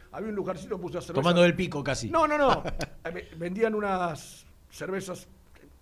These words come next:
Speaker 1: no muy grandes, vaso en plástico, ochenta pesos. Había, sé lo que era esa calle.
Speaker 2: Estallada.
Speaker 1: Sentados en los, en los cordones de la vereda, porque había cinco o seis mesas, pero estaban ocupadas.
Speaker 2: Eh, al aire libre dicen que es, eh,
Speaker 1: Sí, pero el
Speaker 2: pero
Speaker 1: barbijo
Speaker 2: si
Speaker 1: te lo tenés que poner.
Speaker 2: el barbijo te lo tenés que poner.
Speaker 1: El, el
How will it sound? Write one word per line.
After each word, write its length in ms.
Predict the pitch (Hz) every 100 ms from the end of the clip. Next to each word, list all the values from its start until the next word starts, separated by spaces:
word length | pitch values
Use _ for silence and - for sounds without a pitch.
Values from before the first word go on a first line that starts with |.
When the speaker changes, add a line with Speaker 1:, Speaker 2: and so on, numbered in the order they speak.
| -
Speaker 1:
no 120 | 220
muy 140 | 151 139
grandes, 260 | 156 135
vaso 180 | 156 160
en 60 | 170
plástico, 300 | 233 - 185
ochenta 340 | - 185 160
pesos. 280 | 131 - 92 - - - -
Había, 280 | 269 -
sé 160 | - 120
lo 140 | 113
que 80 | 123
era 140 | 131 107
esa 180 | 110
calle. 320 | 135 147 123 - - - - - - - - - - -
Speaker 2:
Estallada. 520 | 98 - 113 92 82 - - - - - -
Speaker 1:
Sentados 440 | - 131 135 135 127
en 80 | 123
los, 160 | 123
en 100 | 123
los 100 | 110
cordones 280 | - 131 135
de 80 | 127
la 100 | 135
vereda, 520 | 170 214 202 190 160
porque 160 | 131 127
había 260 | 262 208
cinco 300 | - 175 170
o 20 | -
seis 160 | 180
mesas, 160 | 285 -
pero 120 | 165
estaban 180 | 143 139
ocupadas. 420 | 185 339 220 -
Speaker 2:
Eh, 140 | 285 240
al 80 | 226
aire 200 | 240 226
libre 260 | 240 233
dicen 360 | 202 196 190 160
que 120 | 143
es, 160 | 135 -
eh, 220 | 117 123 -
Speaker 1:
Sí, 200 | 311 -
pero 180 | - 190
el 60 |
Speaker 2:
pero 140 | 226 254
Speaker 1:
barbijo 220 | 285 277
Speaker 2:
si 60 | -
Speaker 1:
te 60 |
lo 80 | 247
tenés 140 | 247 262
que 40 |
poner. 180 | 277 330
Speaker 2:
el 60 |
barbijo 280 | 170 269 254
te 60 | 190
lo 40 |
tenés 140 | 170 175
que 60 | 151
poner. 160 | 139
Speaker 1:
El, 60 |
el 60 | 98